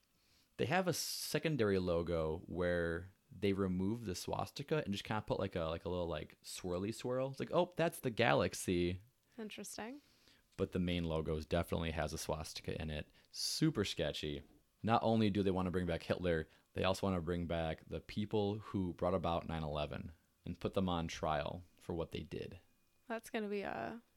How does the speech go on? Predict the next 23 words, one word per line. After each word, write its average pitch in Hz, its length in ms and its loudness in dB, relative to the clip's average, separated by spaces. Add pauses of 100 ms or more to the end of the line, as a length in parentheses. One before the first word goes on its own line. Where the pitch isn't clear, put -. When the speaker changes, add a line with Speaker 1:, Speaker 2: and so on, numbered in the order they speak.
(460)
Speaker 2:
a 214 120 -4
whole 269 440 2
ass 240 320 2
other 214 280 -2
conversation. - 1000 -10 (460)
Speaker 1:
I 127 100 4
mean, 117 180 8
there's 110 160 6
a 117 80 6
whole 107 160 2
nother 101 180 2
thing 98 300 2
there. 95 280 2 (300)
He, 98 380 0
he 104 340 -2
has 104 140 2
it 101 140 -2 (160)
out 95 280 0
especially 98 640 -2
for 92 500 -2 (240)
the 90 100 -8
terrorists 92 760 -2
who 87 400 -6